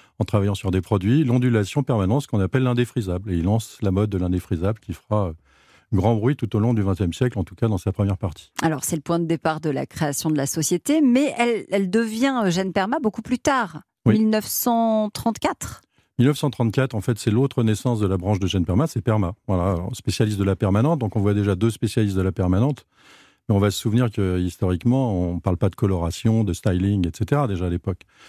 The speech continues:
Speaker 1: Et là, on est dans de la permanente à, à, à liquide, c'est-à-dire des, des produits liquides qu'on va mettre sur le, sur la tête, y compris, euh, plus tard avec des, des,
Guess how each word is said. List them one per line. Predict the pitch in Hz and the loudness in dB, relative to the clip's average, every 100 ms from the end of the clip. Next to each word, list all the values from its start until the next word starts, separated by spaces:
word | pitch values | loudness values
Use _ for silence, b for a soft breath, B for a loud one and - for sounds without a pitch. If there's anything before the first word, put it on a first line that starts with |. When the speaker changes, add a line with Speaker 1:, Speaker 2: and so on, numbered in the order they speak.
| B B | B B
Speaker 1:
Et | 101 | 0
là, | 127 | 2
on | 147 | 2
est | |
dans | 123 117 | 0 0
de | |
la | 107 101 | -2 -2
permanente | 110 104 104 139 156 | 0 2 2 2 0
à, | 110 107 - | 0 0 0
à, | 117 104 110 120 127 139 170 | -2 -2 -2 -4 -4 -4 -2
à | 139 | 0
liquide, | 123 147 117 85 - | 0 2 -2 -2 -14
c'est-à-dire | _ 95 101 104 | _ -4 -2 0
des, | 90 | -2
des | 87 92 | -2 -2
produits | 87 95 | -2 0
liquides | 90 90 139 156 | -2 0 0 0
qu'on | 104 | 0
va | 95 | 0
mettre | 131 | 0
sur | - 104 | -2 -4
le, | 85 95 123 | -2 -4 -6
sur | - | -6
la | 78 | -6
tête, | 80 135 - _ B B B B | -2 -2 -4 _ B B B B
y | 127 | 0
compris, | 135 131 - 151 | 2 0 2 2
euh, | 117 | 2
plus | 98 113 | 0 -2
tard | 98 151 | 0 0
avec | 151 113 101 | 2 0 0
des, | 104 98 98 | 0 2 0
des, | 87 98 98 110 120 120 123 123 | 0 -2 -2 -2 -2 -2 -2 -4